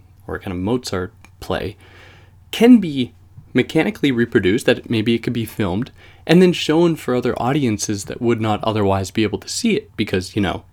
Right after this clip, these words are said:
it's pricey or for any other reason. So it opens up a new possibility for it. Now, a reactionary might say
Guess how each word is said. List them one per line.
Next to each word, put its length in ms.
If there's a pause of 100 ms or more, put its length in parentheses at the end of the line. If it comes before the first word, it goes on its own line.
(160)
it's 160
pricey 720 (260)
or 300 (100)
for 240
any 200
other 160
reason. 540 (580)
So 220
it 60
opens 320
up 200 (220)
a 40
new 140
possibility 640
for 340
it. 140 (1700)
Now, 260
a 60
reactionary 1000
might 320
say 520